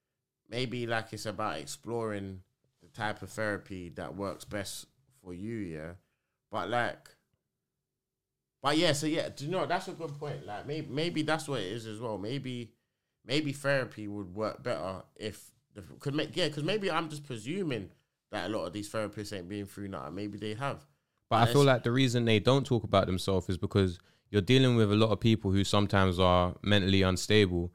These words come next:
Speaker 1: Mm.
Speaker 2: It's like you don't want them to get too into you. Like, the really,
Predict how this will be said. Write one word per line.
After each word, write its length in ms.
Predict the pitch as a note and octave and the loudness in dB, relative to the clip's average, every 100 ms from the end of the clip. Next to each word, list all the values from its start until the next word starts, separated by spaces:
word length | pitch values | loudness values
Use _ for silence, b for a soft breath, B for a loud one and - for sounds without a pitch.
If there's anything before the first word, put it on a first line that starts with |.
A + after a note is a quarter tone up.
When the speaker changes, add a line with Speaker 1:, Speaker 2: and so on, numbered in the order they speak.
| b F#2+ | b -10
Speaker 1:
Mm. 140 | F2 | -4
Speaker 2:
It's 100 | F#2+ | 2
like 180 | G#2+ F#2 | 4 4
you 120 | A2 | 4
don't 260 | B2 A#2+ G#2+ | 6 6 4
want 240 | A2+ A2 | 2 4
them 180 | G#2+ G2+ | 4 4
to 120 | - | 0
get 320 | F2 G2+ - | 2 2 2
too 320 | - - G#2 G2 | -2 4 4 4
into 320 | G2 G2 - | 0 0 0
you. 360 | F#2 G2 F2+ - - _ | 2 2 2 -2 -12 _
Like, 260 | G2 F#2+ - | 2 2 2
the 60 | |
really, 560 | G2 A2+ B2 A2+ F#2+ | 4 6 8 6 4